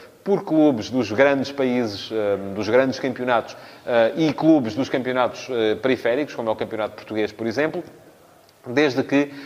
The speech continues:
seja dado aos clubes dos campeonatos periféricos a possibilidade de lá chegar. Como é que isto se faz? Já o propus aqui uma vez, a criação, imaginemos, de uma Superliga Europeia,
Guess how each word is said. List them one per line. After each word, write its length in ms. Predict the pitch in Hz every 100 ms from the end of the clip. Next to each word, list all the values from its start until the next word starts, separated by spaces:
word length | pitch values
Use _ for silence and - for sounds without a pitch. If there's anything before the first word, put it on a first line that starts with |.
| -
seja 340 | - 160 123
dado 300 | 117 113 95
aos 160 | 107 110
clubes 260 | 131 120 95
dos 120 | -
campeonatos 400 | 123 113 104 -
periféricos 500 | 120 113 123 123 135
a 40 |
possibilidade 440 | - 131 123 131 123
de 80 |
lá 140 | 131 131
chegar. 520 | - 113 90 - -
Como 120 | - 151
é 60 |
que 100 | 147
isto 140 | 160 -
se 100 | -
faz? 300 | 170 175 - - -
Já 160 | - 160
o 80 | 143
propus 360 | 135 147 127
aqui 160 | 123 127
uma 120 | 120
vez, 300 | 110 127 - - -
a 60 | 117
criação, 460 | 127 123 - 123
imaginemos, 480 | 120 120 113 120 110
de 60 | 113
uma 80 | 113
Superliga 500 | 147 131 123 123 117
Europeia, 460 | 117 117 117 117